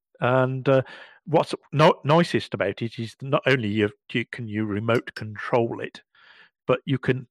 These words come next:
have presets for it. I mean, you can actually buy tons of stuff, just like you can for anything.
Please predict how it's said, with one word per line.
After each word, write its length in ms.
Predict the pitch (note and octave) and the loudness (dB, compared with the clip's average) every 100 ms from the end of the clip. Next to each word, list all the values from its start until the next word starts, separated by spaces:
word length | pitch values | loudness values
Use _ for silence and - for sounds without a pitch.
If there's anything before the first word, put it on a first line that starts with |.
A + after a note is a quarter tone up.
| _ - | _ -2
have 260 | C3 - _ | 0 0 _
presets 460 | - C3+ - - - | -2 0 0 -2 -6
for 260 | - F#3 F#3+ | -2 -2 -2
it. 140 | - _ - | -10 _ -2
I 60 | |
mean, 140 | D3+ C#3+ | 0 0
you 80 | C#3 | 0
can 120 | E3+ | 0
actually 280 | F3 - A2 | 0 -4 -4
buy 320 | - G#2+ G#2+ _ - | 0 0 -2 _ -14
tons 300 | A2 G#2+ G#2+ | -12 -10 -10
of 80 | - | -10
stuff, 320 | - - - | -10 -14 -12
just 180 | - C#3+ | -8 -2
like 160 | G#2+ - | -4 -4
you 80 | A2+ | -6
can 160 | G#2+ | -6
for 180 | G#2 A2+ | -2 0
anything. 320 | A2 - F#2 | 0 -2 -8